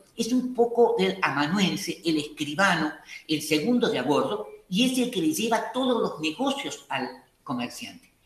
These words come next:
Era una persona totalmente instruida. Es decir,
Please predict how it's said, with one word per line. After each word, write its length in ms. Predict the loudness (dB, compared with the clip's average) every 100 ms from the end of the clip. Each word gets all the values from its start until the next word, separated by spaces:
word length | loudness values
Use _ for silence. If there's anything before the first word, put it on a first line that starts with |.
| _
Era 260 | -4 0 0
una 200 | 0 -2
persona 680 | -4 -4 -2 -2 -2 -8 -8
totalmente 720 | -8 0 2 2 0 -2 -4
instruida. 680 | -6 -6 -8 -4 -4 -4 -8 -18 _ _ _ _ _
Es 100 | -2
decir, 580 | 0 0 0 0 -6 -16